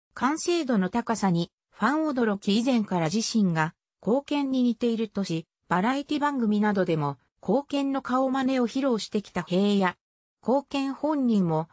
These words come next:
平野のモノマネを認知しており、自身のオフィシャルブログで、ヤッピー、しもしもと平野のモノマネをしてメッセージを送っていたことも。硬券を真似した比較写真に、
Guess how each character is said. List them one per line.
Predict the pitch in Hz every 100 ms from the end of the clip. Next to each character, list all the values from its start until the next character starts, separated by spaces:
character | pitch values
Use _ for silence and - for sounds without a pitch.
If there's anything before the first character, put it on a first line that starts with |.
| _ _
平 | 208 277 294 285
野 |
の | 262
モ | 247
ノ | 247 247
マ | 247
ネ | 247
を | 240
認 | 247 254
知 | 247 190
し | -
て | 190
お | 175 160
り、 | 151 - _ -
自 | 262 -
身 | 285
の | 196 185
オ | 233
フ | -
ィ |
シ | - 240
ャ |
ル | 196
ブ | 202 180
ロ | 170
グ | 175
で、 | 160 143 _ _ -
ヤ | 208
ッ | 214 _
ピ | 196 165 135 -
ー、 | _
し | - -
も | 226
し | 320 262
も | 208
と | - 185
平 | 196 233 262
野 | 233
の | 226
モ | 214
ノ | 202
マ | 240 247
ネ | 247
を | 233
し | - -
て | 175 - _
メ | 190 269
ッ |
セ | - 269 254
ー |
ジ | 196
を | 160
送 | 143 -
っ | 202
て | - 240
い | 220
た | 233
こ | 208
と | 185 175
も。 | 151 - _ _ _ _
硬 | - 277 -
券 | 302 294 285
を |
真 | 262 247
似 | 247
し | -
た | 262
比 | 247
較 | - -
写 | - -
真 | 247 214 180
に、 | 165